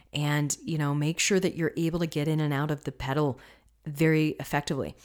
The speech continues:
My thing is if you are new to clipless pedals, I highly recommend that you, you know, bring your bike indoors,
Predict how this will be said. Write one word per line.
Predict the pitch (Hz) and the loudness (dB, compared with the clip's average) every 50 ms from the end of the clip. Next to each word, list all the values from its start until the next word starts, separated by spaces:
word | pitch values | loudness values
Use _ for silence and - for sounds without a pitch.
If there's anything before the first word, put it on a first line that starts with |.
| - - - - - - | -20 -20 -20 -16 -8 -2
My | 156 160 170 160 165 170 175 175 | 2 4 6 6 6 6 6 4
thing | 170 - - 156 165 170 175 202 226 220 | 2 2 2 2 4 4 4 4 2 0
is | - - - 156 151 147 - | 0 -2 0 0 2 4 4
if | 156 147 - - | 4 2 0 0
you | 170 165 - - | -2 -2 -2 0
are | 156 151 156 165 170 | 0 2 4 4 4
new | 160 151 147 147 147 156 185 214 208 - _ | 4 4 4 4 2 2 2 0 -2 -4 _
to | - - - - 175 156 151 151 151 147 143 143 | 0 0 0 2 2 2 2 2 2 2 0 -2
clipless | - - 170 - - 156 - - | -4 -6 -6 -4 -2 -2 -2 0
pedals, | 143 139 151 170 175 175 - | 0 0 2 2 0 0 -2
I | - 147 151 147 151 | -2 -2 -2 -2 -2
highly | 156 - - - 170 165 180 180 196 190 | -4 -6 -8 -4 0 2 2 4 4 6
recommend | 170 156 - 156 151 143 139 139 | 4 4 2 2 0 0 0 -2
that | - - | -4 -4
you, | 151 147 135 135 131 123 - - - - - - _ _ _ _ _ - - - 147 147 - - | -4 -2 0 0 -2 -4 -6 -14 -20 -20 -20 -20 _ _ _ _ _ -20 -16 -16 -16 -14 -10 -6
you | 113 151 147 | -2 0 0
know, | 143 147 175 - | 0 -2 -4 -2
bring | - 147 160 185 | 0 2 4 4
your | 190 190 | 4 4
bike | 190 185 180 190 185 202 | 4 4 2 2 2 2
indoors, | 185 165 185 190 202 170 113 95 - - | 2 4 4 4 4 4 2 2 0 0